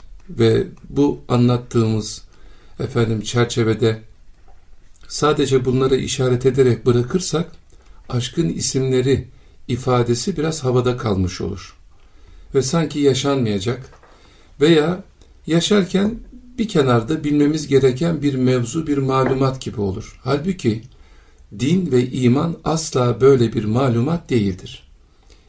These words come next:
İman ve din dediğinizde sizin hayatınızı, hayatiyetinizi hatta,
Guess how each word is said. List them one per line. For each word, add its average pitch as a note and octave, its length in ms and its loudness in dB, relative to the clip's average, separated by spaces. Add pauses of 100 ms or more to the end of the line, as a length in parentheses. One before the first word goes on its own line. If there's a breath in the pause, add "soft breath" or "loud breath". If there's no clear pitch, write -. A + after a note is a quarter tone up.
(160 soft breath)
İman C3 480 2 (240)
ve A2 180 -4
din D3+ 220 4
dediğinizde G#2 760 0 (520 soft breath)
sizin D3 360 -4
hayatınızı, A#2+ 1080 0
hayatiyetinizi B2 1040 0
hatta, - 400 -10